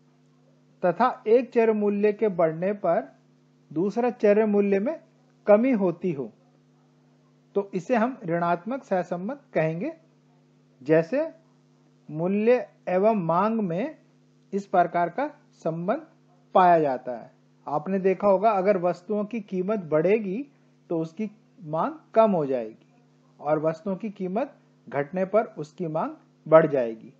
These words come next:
तो इस प्रकार मूल्य पे और मांग में ऋणात्मक सहसंबंध पाया जाता है।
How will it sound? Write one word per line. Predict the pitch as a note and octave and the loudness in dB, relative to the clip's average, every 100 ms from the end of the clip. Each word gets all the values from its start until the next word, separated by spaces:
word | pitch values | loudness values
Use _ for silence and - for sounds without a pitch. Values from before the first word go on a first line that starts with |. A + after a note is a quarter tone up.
| _ _ _ D#3+ | _ _ _ -10
तो | D#3+ | -10
इस | D#3+ | -10
प्रकार | - F3+ E3+ F#3+ C#4+ C#4 _ _ _ | -2 -4 0 0 0 -2 _ _ _
मूल्य | C#3 C#3+ D#3 F3 F#3+ | -8 -4 -2 2 0
पे | G3+ A#3+ D#4+ - _ _ _ - | 0 -4 -4 -8 _ _ _ -2
और | E3 G#3+ E3+ | 2 2 2
मांग | E3 G3+ A3 | 2 2 0
में | F3 A#2 _ _ _ _ _ | -4 -8 _ _ _ _ _
ऋणात्मक | C3+ C#3+ D3+ D3 A#3 C4+ | -4 -2 -2 -4 -10 -8
सहसंबंध | - D3 D3+ D3 E3 D#4 _ _ _ | -6 -6 -6 -10 -10 -12 _ _ _
पाया | F3 D#3+ D3+ | 4 4 2
जाता | B2 - G#2 | -2 -8 -16
है। | - | -18